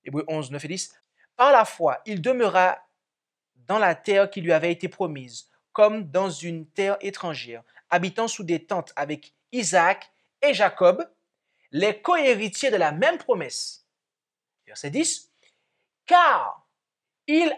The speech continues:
attendait la cité qui a des fondements, dont Dieu est l'architecte et le fondateur. » Mes amis, voilà ce que les patriarches attendaient. Voilà ce que les patriarches attendaient.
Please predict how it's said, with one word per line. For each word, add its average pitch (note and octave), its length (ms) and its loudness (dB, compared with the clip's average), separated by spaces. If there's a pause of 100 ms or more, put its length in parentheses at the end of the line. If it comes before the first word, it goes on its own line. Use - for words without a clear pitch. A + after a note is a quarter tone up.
attendait G#3 640 4
la G3+ 260 6
cité D3+ 640 -4
qui G#3 240 0
a D3+ 80 2
des D#3 160 -2
fondements, C#3+ 680 -10 (360)
dont C#4+ 420 2
Dieu D#3+ 320 -6 (240)
est A#3+ 220 0
l'architecte A3 1000 -4
et A3+ 80 10
le A3+ 140 2
fondateur. » A#3+ 760 0 (1700)
Mes C3+ 120 -20
amis, C#3 260 -20 (840)
voilà A#3+ 460 -8
ce - 120 -10
que F3+ 180 -12
les D#3 140 -8
patriarches C#3+ 420 -12
attendaient. C3 460 -20 (1800)
Voilà B3 80 -12
ce C4 120 -18
que B3 120 -18
les A3+ 80 -12
patriarches A3 400 -16
attendaient. A3 320 -20